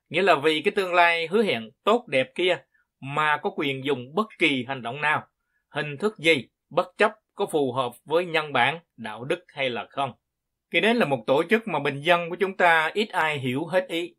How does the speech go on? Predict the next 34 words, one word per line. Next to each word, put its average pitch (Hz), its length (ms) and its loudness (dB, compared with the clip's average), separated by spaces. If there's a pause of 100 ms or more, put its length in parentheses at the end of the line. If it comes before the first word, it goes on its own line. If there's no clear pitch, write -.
gọi 127 200 -4
là 131 200 0
hành 127 200 -4
động. 110 220 -6 (600)
Hoa 180 220 -4
Kỳ 160 220 2
là 151 180 0
nước 208 240 2
dựa 139 380 0
trên 160 360 -2
nhân 160 160 -4
bản, 127 220 0 (260)
tự 135 120 -4
do 151 320 0 (100)
và 117 120 -4
pháp 208 300 -4
quyền, 131 220 -4 (340)
đã 147 240 2
có 220 80 4
hệ 135 200 2
thống 190 340 -2
thể 143 160 0
chế 208 300 -2 (120)
Cộng 143 200 -6
hòa 143 400 2
tam 156 260 2
quyền 131 240 -4
phân 151 160 -8
lập 117 220 -2 (220)
có 165 120 0
hiến 208 220 0
pháp 208 240 -2
mẫu 170 160 -2
mực 143 160 -4